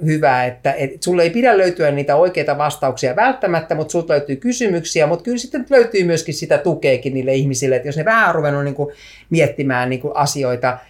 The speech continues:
niin, niin sitten sä voit vähän sparrailla ja availla niitä teemoja. Että monesti esimerkiksi tämmöiseen näihin niin kuin uravaihtoihin ja että, että niin kuin, öö, niin kuin, et, et semmoinen niin kuin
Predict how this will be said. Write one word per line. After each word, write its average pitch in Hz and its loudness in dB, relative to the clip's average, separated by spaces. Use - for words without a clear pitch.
niin, 139 0
niin 151 -2
sitten - -8
sä 151 2
voit 147 0
vähän 143 0
sparrailla 135 2
ja 123 2
availla 123 2
niitä 120 -4
teemoja. 117 -2
Että 120 0
monesti 214 2
esimerkiksi 240 0
tämmöiseen 147 0
näihin 143 2
niin 139 -4
kuin 147 -4
uravaihtoihin 127 2
ja 123 4
että, 127 -2
että 131 0
niin 127 -4
kuin, 127 -4
öö, 123 -2
niin 139 -4
kuin, 139 -2
et, 170 -4
et 165 -8
semmoinen 220 0
niin 214 -2
kuin 196 -2